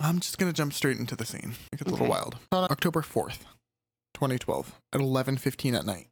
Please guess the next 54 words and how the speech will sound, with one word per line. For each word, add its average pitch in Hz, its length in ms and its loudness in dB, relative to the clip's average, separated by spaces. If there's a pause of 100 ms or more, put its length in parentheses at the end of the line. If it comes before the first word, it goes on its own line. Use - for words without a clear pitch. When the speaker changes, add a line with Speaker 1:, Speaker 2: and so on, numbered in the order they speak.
Speaker 1:
Jake 180 200 -2
decided 202 360 2
that 175 80 0
he 156 140 0
was 147 140 0
gonna 143 500 2 (100)
act - 240 0
on 160 140 2
his 156 240 0
urges 147 720 0
to - 100 -2
kill 117 180 2
somebody. - 440 -6 (100)
Speaker 2:
So 220 140 4
he 202 360 2
had 170 460 4
urges 165 340 4
to - 100 -4
kill 147 200 0
somebody. - 360 -4
Speaker 1:
Yes. - 560 -4 (100)
And 175 300 0
Speaker 2:
So - 160 2
it 208 100 2
must 214 200 2
have 254 100 0
just 185 160 0
been 165 120 2
the 160 80 2
way 147 120 2
he 143 120 -2
was 131 140 2
born 147 300 0
then. - 160 -8 (120)
Speaker 1:
the 170 100 4
way 175 200 2
these 220 240 0
cases 147 420 2
are, 127 300 2 (180)
I'm, 160 140 2
I'm 185 160 0
gonna 202 180 2 (220)
explain 175 340 2
this 156 120 0
case 147 160 2
a 147 40 2
little 127 180 2
bit 127 120 2
differently 143 400 2
because 131 720 0 (480)
information 170 560 2
came 151 160 0
out 123 140 2
later. 143 440 2